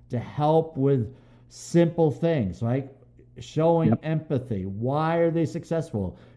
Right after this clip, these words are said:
Speaker 1: Give some sales <laughs> guidance, right? S-, you know, let them teach something in, like, a sales training or something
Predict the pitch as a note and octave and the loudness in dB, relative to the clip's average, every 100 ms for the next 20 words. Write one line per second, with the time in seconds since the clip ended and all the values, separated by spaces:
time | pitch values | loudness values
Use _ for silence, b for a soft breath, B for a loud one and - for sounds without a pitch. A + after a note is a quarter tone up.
0 | - C#3 F3+ E3 - F3 D3+ B2 - D#3+ | -4 2 6 6 4 0 0 -4 -2 2
1 | E3+ F3 D#3+ C3+ A#2 D#3+ F#3 G3+ B2+ D#3 | 4 4 2 0 -2 2 4 4 4 2
2 | - C3 F3 G3+ C3 E3 B - - - | 0 0 0 0 -6 -12 B -20 -20 -20
3 | C3+ D3 C#3+ D3+ D3 C#3+ C#3+ G3+ - A3 | -6 2 4 4 2 4 4 4 4 2
4 | G3 E3 C3+ - - G3+ A3+ - - F3 | 2 -2 -6 -16 -2 0 0 -4 -2 0
5 | D3+ A#2+ D3 C#3 D3 C#3+ C#3+ C#3+ C#3+ - | 0 0 0 2 0 0 0 0 -2 -2
6 | F3+ G#3+ G3+ - D3+ B2+ A2+ A#2+ B2+ A#2+ | 0 0 0 0 0 2 2 2 0 0
7 | C#3 A#2+ C3 B2 A#2 | -4 -2 -2 0 0